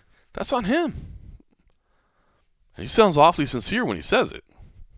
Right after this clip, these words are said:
So that scares me a little bit. What leverage does Richard Schaefer have when he walks into the office? None. None. I mean, he's got a good working relationship with Dana White, so that's important.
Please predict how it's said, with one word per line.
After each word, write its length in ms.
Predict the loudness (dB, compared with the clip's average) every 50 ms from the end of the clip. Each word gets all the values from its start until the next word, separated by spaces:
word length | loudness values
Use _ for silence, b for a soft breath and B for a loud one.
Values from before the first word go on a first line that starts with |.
| -20 -20 -20 -20 -20 -16
So 140 | -10 -6 -4
that 140 | -4 -4 -4
scares 380 | -6 -6 0 0 2 2 2 -2
me 80 | -6
a 40 | -6
little 180 | -6 -8 -10 -10
bit. 200 | -10 -14 -14 -16 b b b b b b b b b b b b
What 220 | 8 8 8 8
leverage 600 | 8 4 4 6 6 6 4 2 -2 -2 -2 -4
does 160 | -6 -6 -4 -2
Richard 240 | -4 -4 -4 -4
Schaefer 320 | -4 -2 -2 -2 -2 -2 -2
have 200 | -2 -2 -2 -2
when 80 | -4
he 60 | -6 -4
walks 360 | 0 2 2 2 0 -2 -8
into 160 | -6 -6 0
the 80 | 4 4
office? 640 | 4 4 2 -4 -10 -14 -12 -12 -12 -12 -14 -18 -20 _ _ _ _ _ _ _ _ _ _ -20 -20 -20 -16 -6
None. 600 | 0 2 2 4 4 2 0 -2 -8 -14 -16 -16 -18 -20 -20 -20 -20 -20 -20 _ _ _ _
None. 440 | -4 -2 0 0 0 0 -2 -6 -10 -16 b b b b b b b b b b b b b b
I 80 | 0 2
mean, 300 | 2 2 0 -2 -6 -12 -16 -18 -20 -20 _ _ _
he's 200 | -10 -8 -6 -2
got 180 | 0 0 0
a 40 | -2
good 220 | -2 -2 -2 -2 0
working 320 | -2 -2 -2 -2 -6 -6
relationship 480 | -4 -2 -2 -2 0 -2 -4 -4 -4 -4
with 100 | -4 -4
Dana 200 | -4 -4 -4 0
White, 360 | 2 2 2 2 0 -4 -8 -14 b b b b b b b b b b b
so 120 | -2 2
that's 180 | 2 2 4 2
important. 460 | -2 -2 0 0 0 0 -2 -6 -12